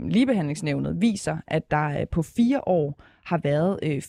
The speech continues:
fireogtredive anmeldte sager om, øh, forskelsbehandling i, øh, i nattelivet.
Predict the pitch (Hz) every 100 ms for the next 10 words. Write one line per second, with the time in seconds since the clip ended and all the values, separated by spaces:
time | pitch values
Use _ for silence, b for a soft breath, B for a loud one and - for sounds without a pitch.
0 | - 214 240 - 160 175 180 160 190 151
1 | 151 - 139 147 170 180 - 143 156 190
2 | 240 - 175 - 170 170 151 147 - 160
3 | 147 139 135 - 151 139 156 160 135 143